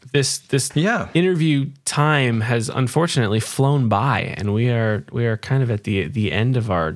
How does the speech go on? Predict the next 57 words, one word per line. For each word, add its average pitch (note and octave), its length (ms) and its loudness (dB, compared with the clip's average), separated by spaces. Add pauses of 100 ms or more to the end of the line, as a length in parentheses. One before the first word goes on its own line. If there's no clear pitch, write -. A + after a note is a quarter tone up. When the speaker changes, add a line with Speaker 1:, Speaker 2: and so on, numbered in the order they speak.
(100)
Speaker 1:
time D3+ 300 -2
slot. - 300 -4
So B2 100 -2
there's B2 300 -2
a B2+ 100 -2
ton F3+ 260 0
of E3 160 -2
questions B2+ 460 0
that A2+ 100 2
I G#2+ 80 0
didn't C3 460 -2
get D3+ 240 -2
to A2 340 0 (560)
that A#2+ 100 0
I A#2 60 4
wanted C3 520 0 (100)
to - 120 -6
ask F2+ 400 -4
you. G#2+ 280 0 (420)
Is A#2+ 80 0
there C3+ 80 2
anything C#3 380 2
that B2+ 120 2
I A2 100 2
did A2 260 0
not G#2 320 0
ask G2 360 0
you A2 120 2
that G#2 180 0
you G#2 80 -2
thought G2+ 380 -2
I G2 140 -2
would G2 280 0
ask G#2 380 -2
you? B2 180 2 (560)
Speaker 2:
Oh, G#2 220 -4
boy. F#2+ 400 -2 (400)
I G3+ 80 0
don't C4+ 200 -2
think F3 200 0
so. G3+ 220 0
I, D3+ 80 0 (120)
I F#3 80 0
think, A#3+ 320 -2
um, C#3 280 -2 (200)
you F#3+ 60 2
know, E3+ 80 -2
for F3 120 0
anyone A3 220 0
out A#2 220 -2
there C3+ 120 2
that's A#2+ 200 -2
wondering, A2 340 0
"Hey, G#2+ 220 0
am A2 180 -2
I, A2 300 -2
am, A2+ 180 -2